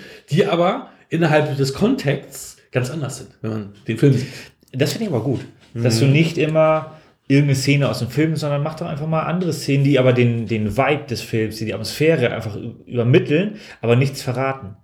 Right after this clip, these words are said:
Speaker 1: Mhm.
Speaker 2: So würde ich auch gern Teaser oder auch Trailer sehen.
Speaker 1: Ja.
Speaker 2: Ze-, zeig doch nicht immer alle möglichen Szenen, die mitten im Film stattfinden, dann mach einfach irgendwas.
Speaker 1: Ja, auf jeden
Speaker 2: Hauptsache,
Speaker 1: Fall.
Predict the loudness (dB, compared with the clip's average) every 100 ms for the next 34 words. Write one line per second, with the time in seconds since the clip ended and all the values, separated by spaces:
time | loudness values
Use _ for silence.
0 | _ _ -6 -2 2 2 2 2 4 4
1 | 2 -2 0 0 -2 -6 -4 0 0 0
2 | -2 -4 -6 -4 -2 0 0 -2 -2 2
3 | 2 2 2 0 2 2 2 0 0 0
4 | 2 2 0 -2 -4 -2 0 2 4 4
5 | 2 0 -2 -2 -2 -2 -4 -4 -4 -4
6 | -6 -6 -6 -4 -4 -2 -4 -4 -12 _
7 | -4 -2 -2 -4 -16 -6 0 2 4 4
8 | 0